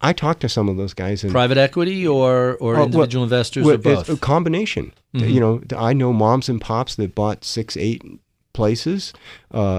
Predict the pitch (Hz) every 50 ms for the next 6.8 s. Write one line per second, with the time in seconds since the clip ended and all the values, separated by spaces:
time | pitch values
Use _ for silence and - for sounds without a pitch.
0 | - - 104 104 104 - - 104 104 104 104 104 104 101 - - 107 101 98 98
1 | - - 55 - - _ - 127 104 95 104 113 104 120 120 110 107 107 107 110
2 | - - 110 101 - 113 101 - 117 120 123 - 143 160 196 196 - - - -
3 | - - - - 123 117 113 107 104 107 107 110 107 - 110 101 98 98 98 95
4 | 104 98 92 90 87 85 98 - _ _ _ - 120 117 113 110 - - - 147
5 | 135 117 113 104 104 107 107 117 127 156 160 - - - 123 117 113 117 117 117
6 | 123 117 110 104 104 104 101 - - 131 147 117 - - -